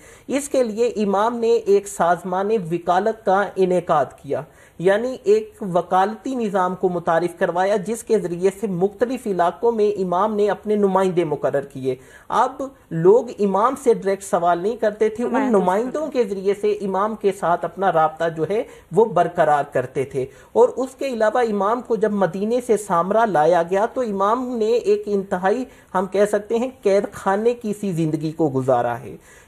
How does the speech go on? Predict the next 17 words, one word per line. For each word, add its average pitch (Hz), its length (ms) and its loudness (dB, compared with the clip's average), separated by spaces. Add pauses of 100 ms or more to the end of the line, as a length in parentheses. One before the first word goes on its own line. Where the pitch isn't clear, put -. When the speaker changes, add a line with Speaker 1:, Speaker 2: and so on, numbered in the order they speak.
Speaker 1:
क्योंकि 233 260 2
इमाम 226 440 0
के 233 140 -6
ऊपर 220 300 -2
मु-, 196 300 -2 (160)
मुसलसल 196 600 -2
या 214 180 -2
आज 202 420 0
के 220 140 0
दौर 190 260 0
के 196 120 -4
मुताबिक 190 500 -4
जिसे 196 240 0
हम 180 200 -6
कह 202 240 -4
सकते 190 340 -6
हैं, 202 240 -2